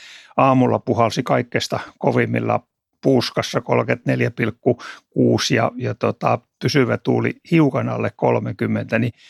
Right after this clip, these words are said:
kyllä se satakilosta miestä niin siellä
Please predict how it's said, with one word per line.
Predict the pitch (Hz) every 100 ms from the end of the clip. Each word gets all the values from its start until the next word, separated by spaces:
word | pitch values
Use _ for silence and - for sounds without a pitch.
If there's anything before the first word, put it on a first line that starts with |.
| - _
kyllä | 135 110
se | 113 135
satakilosta | 147 127 156 - 139 120 117 -
miestä | 123 123 117 -
niin | 120 117
siellä | - 117 120